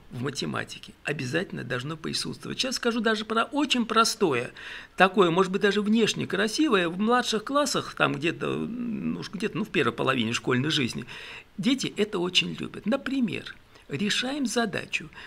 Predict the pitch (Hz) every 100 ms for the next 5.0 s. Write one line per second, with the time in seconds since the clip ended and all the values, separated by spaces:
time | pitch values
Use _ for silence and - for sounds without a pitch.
0 | - 185 202 98 220 - - - - -
1 | - - 160 - 120 110 - 226 220 185
2 | 196 208 214 - - - - - - -
3 | - - - 147 143 147 151 - 220 233
4 | 254 269 247 202 147 190 190 285 311 233